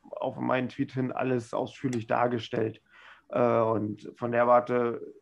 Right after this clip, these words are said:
ist das für mich ein vollkommen nachvollziehbarer Punkt, warum man auf nationaler Ebene dagegen stimmt und, äh, das Ganze nämlich auf internationaler Ebene, wo es richtig aufgehängt ist, dann umsetzen will. Nichtsdestotrotz muss man auch einfach dabei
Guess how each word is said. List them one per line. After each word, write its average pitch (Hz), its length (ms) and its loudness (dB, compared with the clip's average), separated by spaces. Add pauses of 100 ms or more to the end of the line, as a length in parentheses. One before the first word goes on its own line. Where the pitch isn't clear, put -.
(200)
ist - 200 -12
das 127 120 -6
für - 160 -4
mich 123 160 -2
ein 120 100 -4
vollkommen 135 580 2
nachvollziehbarer 120 1200 0 (220)
Punkt, 147 460 -2
warum - 260 -4
man 117 180 -2
auf - 180 -10
nationaler 120 680 -2
Ebene 113 240 -4
dagegen 120 420 -4
stimmt 120 420 -8 (360)
und, 113 320 -2
äh, - 240 -6 (1000)
das 117 140 -8
Ganze 131 260 0
nämlich 123 280 -2
auf 117 120 -4
internationaler 117 720 0
Ebene, 120 300 0
wo 113 60 -6
es 113 120 -10
richtig - 300 -14
aufgehängt 110 540 -6
ist, - 280 -14 (360)
dann 120 160 2
umsetzen 120 580 2
will. 120 160 -6 (320)
Nichtsdestotrotz 147 760 2
muss 143 140 2
man 143 140 2
auch 117 140 2
einfach 139 320 0
dabei 120 640 2